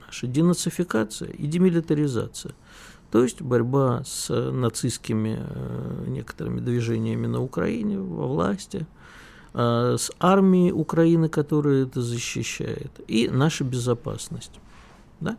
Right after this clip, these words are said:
Иначе бы мы не начинали специальную военную операцию, если б речь не шла о безопасности России, включая, безусловно, Донбасс и остальные республики,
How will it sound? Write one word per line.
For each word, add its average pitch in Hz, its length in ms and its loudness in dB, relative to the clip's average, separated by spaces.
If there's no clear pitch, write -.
Иначе 170 320 2
бы 131 120 4
мы 143 120 6
не 135 80 4
начинали 135 400 0
специальную 113 560 -4
военную 117 400 -4
операцию, 208 520 -6
если 139 180 0
б 147 120 -6
речь 247 200 2
не 139 80 0
шла 156 200 0
о 143 40 2
безопасности 120 680 -2
России, - 460 -6
включая, 202 720 0
безусловно, 135 680 -2
Донбасс 139 580 -4
и - 140 -10
остальные - 480 -8
республики, - 600 -8